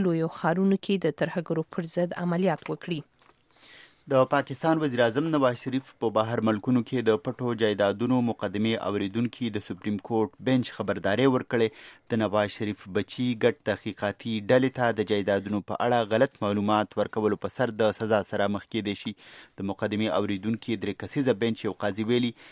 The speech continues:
Speaker 2: د دوبۍ حکومت په ډاګه کړي د شریف کورنۍ لخوا د خلیج سټیل میلز په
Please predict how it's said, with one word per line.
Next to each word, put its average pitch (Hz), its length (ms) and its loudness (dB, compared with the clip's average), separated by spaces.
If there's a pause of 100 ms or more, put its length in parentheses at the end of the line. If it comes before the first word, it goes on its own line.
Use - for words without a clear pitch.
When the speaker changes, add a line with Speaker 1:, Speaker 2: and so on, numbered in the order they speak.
(160)
Speaker 2:
د 107 140 -2
دوبۍ 101 320 0
حکومت 117 340 -4
په 107 160 -2
ډاګه 101 180 0 (120)
کړي 120 160 0 (400)
د 104 160 0
شریف 139 340 -2
کورنۍ 107 400 2
لخوا 98 260 -2 (360)
د 101 180 2
خلیج 113 340 0 (140)
سټیل 98 420 -6
میلز 135 240 2 (140)
په 101 100 4